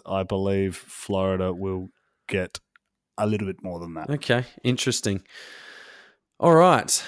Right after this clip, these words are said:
Speaker 2: Well, there is an opportunity for you to win some money in the Arizona-Hawaii game and lose some money in the Florida-Miami game. So do with that what you will, but a quick recap there, William.
Speaker 1: So five units we have on Hawaii plus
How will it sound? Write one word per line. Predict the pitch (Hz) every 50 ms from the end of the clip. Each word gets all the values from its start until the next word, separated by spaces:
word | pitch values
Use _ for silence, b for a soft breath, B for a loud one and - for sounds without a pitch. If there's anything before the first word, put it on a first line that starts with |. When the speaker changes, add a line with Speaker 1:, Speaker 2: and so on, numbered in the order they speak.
| B B B
Speaker 2:
Well, | - 135 170 180 147 107 101 -
there | - 117 147 160 175 180
is | 170 147
an | 147 151
opportunity | 147 135 - 123 - - 139 135 135 135 131 131 127
for | - -
you | 135 131
to | 127 127
win | 123 143 160 160
some | 147 - - 147 139
money | 143 143 143 147 143 - -
in | 139 139
the | 135 123
Arizona-Hawaii | 110 135 135 135 127 143 135 131 123 127 131 135 139 139 139 131
game | 127 139 135 135 113
and | 113 127 127 127 131
lose | 139 143 143 143 139 -
some | - - 139 135
money | 135 131 131 131 131 127
in | 87 123 127
the | 120
Florida-Miami | - - - 143 135 135 131 131 127 127 123 120 123 147 175 175 175
game. | 151 - 180 175 185 185 180 165
So | - - 156 143 135
do | 123 113 107 - - 160 165 165 160 160 160 151 - - -
with | 113 131 135 123 117 -
that | 143 143 131 - -
what | 131 113
you | 117 120 120
will, | 127 151 170 165 160
but | 147 147 123 -
a | 123
quick | - - 170 156 -
recap | 113 135 143 143 139 - - 147 139 - - -
there, | 127 135 131 131
William. | 127 143 147 147 143 147 147 143 143 143 127 _ _ _ _ _ _ _ _ _ _ _ _ _ _ _ _ _ _ _ _ _ _ _ _ _ _ _ _ _ _ -
Speaker 1:
So | - - 135 123
five | - - 165 175 175 156 131
units | 139 143 143 139 135 139 - - - -
we | 123 131 131 117
have | 95 117 120 117 117 104 117
on | - 117 113 107 104
Hawaii | - - 120 117 113 113 120 123 123 123 123 123 120 117 113
plus | - - - 113 107 - -